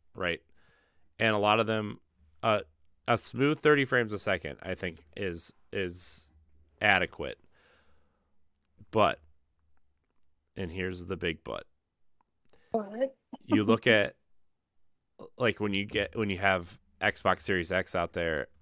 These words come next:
Speaker 1: and a PlayStation five out there that's toting that these games, like, God of War, there's a mode on there where you can run it at a hundred twenty frames a second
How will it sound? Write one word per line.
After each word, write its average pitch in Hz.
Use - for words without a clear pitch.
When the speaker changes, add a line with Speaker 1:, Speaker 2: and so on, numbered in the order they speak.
Speaker 1:
and 95
a 78
PlayStation 90
five 85
out 80
there 82
that's 80
toting 85
that 82
these 90
games, 85
like, 98
God 107
of 101
War, 104
there's 101
a 104
mode 104
on 85
there 85
where 82
you 85
can 101
run 90
it 85
at 82
a -
hundred 85
twenty 73
frames 73
a -
second -